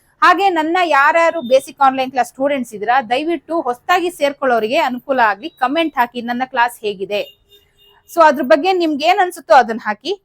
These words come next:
ಕಾಮೆಂಟ್ ಹಾಕಿ. ಏನಕ್ಕಂದ್ರೆ ಹೊಸ್ದಾಗಿ ಸೇರ್ಕೊಳ್ಳೋರಿಗೆ ಇದು ಒಂದು ಏನಾಗುತ್ತೆ,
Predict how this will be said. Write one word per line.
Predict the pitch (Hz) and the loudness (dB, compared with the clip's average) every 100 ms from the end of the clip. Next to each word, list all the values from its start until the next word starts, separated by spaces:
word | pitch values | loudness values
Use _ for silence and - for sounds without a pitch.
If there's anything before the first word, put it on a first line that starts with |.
| - | 0
ಕಾಮೆಂಟ್ | 311 359 339 | 2 2 0
ಹಾಕಿ. | 233 226 277 - _ 269 | -2 -2 -10 -12 _ -6
ಏನಕ್ಕಂದ್ರೆ | 320 359 311 311 | -4 -2 0 2
ಹೊಸ್ದಾಗಿ | 240 - 359 392 - | 0 0 2 2 4
ಸೇರ್ಕೊಳ್ಳೋರಿಗೆ | 294 294 269 240 226 370 | 2 4 2 2 0 -4
ಇದು | 302 285 | -4 -4
ಒಂದು | 285 269 359 349 | -2 -2 -4 -6
ಏನಾಗುತ್ತೆ, | 254 285 262 254 | -4 -2 -2 -2